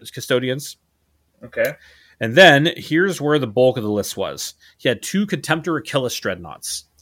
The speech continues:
Speaker 1: Contemptor Achilles dreadnoughts are, I guess my fleas on it, but they are the ones that have the giant spears.
Speaker 2: Spears, yeah.
Speaker 1: Um, yeah, and they also, they come with a,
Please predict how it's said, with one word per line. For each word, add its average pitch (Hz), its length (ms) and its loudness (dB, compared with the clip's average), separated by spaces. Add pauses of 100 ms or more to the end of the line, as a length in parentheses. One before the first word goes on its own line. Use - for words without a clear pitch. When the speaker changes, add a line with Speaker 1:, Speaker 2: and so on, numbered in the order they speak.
(500)
Speaker 1:
Contemptor 143 460 -6
Achilles 226 400 0
dreadnoughts 98 760 -2 (140)
are, 117 520 -2 (180)
I 139 80 -14
guess 135 260 -14
my 107 200 -4 (180)
fleas 113 260 -6
on 107 140 -8
it, 127 100 -12
but 107 220 -6 (1160)
they 131 160 2
are 156 240 4
the 135 160 -4
ones 139 380 -2
that 135 120 -4
have 127 300 0
the 113 60 -10
giant 120 500 -4
spears. - 500 -10
Speaker 2:
Spears, 107 720 -6
yeah. 98 360 0
Speaker 1:
Um, 98 260 -6 (160)
yeah, 104 400 2
and 120 240 2
they 120 80 0
also, 127 360 -2
they 107 80 -8
come 120 200 -4
with 104 140 -2
a, 92 80 -14